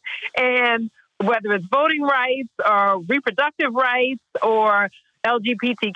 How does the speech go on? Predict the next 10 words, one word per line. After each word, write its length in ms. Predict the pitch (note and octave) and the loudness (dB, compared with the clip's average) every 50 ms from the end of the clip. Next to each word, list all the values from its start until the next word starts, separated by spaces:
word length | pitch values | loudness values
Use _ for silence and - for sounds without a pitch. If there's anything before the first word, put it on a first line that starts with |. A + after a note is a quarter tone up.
| - | -2
Q 240 | D4+ E4+ D#4+ D4+ D4 | -2 0 0 2 2
rights, 460 | C#4+ C#4 C4+ B3+ B3+ B3+ C4 C4 A3 - _ _ _ _ _ _ _ _ _ _ _ _ - | 2 2 2 0 0 -2 -2 -2 -6 -12 _ _ _ _ _ _ _ _ _ _ _ _ -2
uh, 360 | A3 A3 G#3 G#3 G#3 F#3+ F#3 F3+ - | 0 2 2 2 2 0 0 -2 -2
you 140 | - A#3 A3+ | -2 -2 0
know, 220 | G#3+ F#3+ F#3 F3+ - | 2 2 0 0 0
even, 600 | B3 C#4 D4+ C#4 E4 E4 E4 D#4+ D#4 D4 C4 - - | 0 0 0 2 0 0 2 0 -2 -2 -4 -4 -4
you 140 | A3 B3+ B3 | -4 -2 0
know, 280 | A#3+ A#3 A3+ A3+ A3 | 2 2 2 2 2
they 180 | G3+ A#3+ A#3+ B3 | 0 0 0 0
have, 220 | B3+ B3 A3+ G#3+ | 0 0 -2 -4